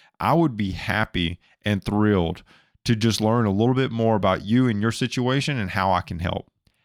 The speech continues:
how we can go through that together. We can build you up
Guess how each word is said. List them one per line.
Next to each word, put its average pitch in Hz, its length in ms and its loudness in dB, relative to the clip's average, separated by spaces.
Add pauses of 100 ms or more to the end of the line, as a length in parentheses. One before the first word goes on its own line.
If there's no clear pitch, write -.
(140)
how 131 160 2
we 131 120 4
can 127 160 0
go 113 140 2
through 107 220 2
that 98 180 0
together. 123 560 0 (260)
We 104 160 2
can 95 160 0
build 101 340 2
you 98 160 4
up 135 220 0